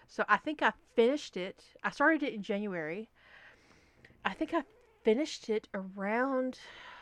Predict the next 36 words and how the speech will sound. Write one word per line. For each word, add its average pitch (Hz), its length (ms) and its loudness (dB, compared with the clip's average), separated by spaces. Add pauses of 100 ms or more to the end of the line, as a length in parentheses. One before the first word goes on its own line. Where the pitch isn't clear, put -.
(580)
the 208 80 -4
middle 220 240 -2
of 254 80 -6
October. 233 640 -6 (380)
So - 140 0
I'm 277 120 4
coming 285 260 2
up 254 80 2
on 247 80 2
my 214 160 4
thirty-five 208 520 0
year 190 140 -4
anniversary 180 640 -4
as 165 180 -6
what 165 160 -6
I 170 120 -4
consider 175 320 -10
myself 156 340 -10
to - 80 -20
be 165 220 -10
a - 180 -18
writer. 160 520 -8 (920)
And 202 400 0 (240)
conservatively, 208 720 0
I 185 160 2
would 190 140 -6
say 180 280 -6
that 180 200 -6
I've 170 280 -4
probably 175 540 -6
written 170 300 -8
close 165 360 -10
to - 100 -20
twenty-five 165 460 -10
million 160 300 -14
words - 460 -18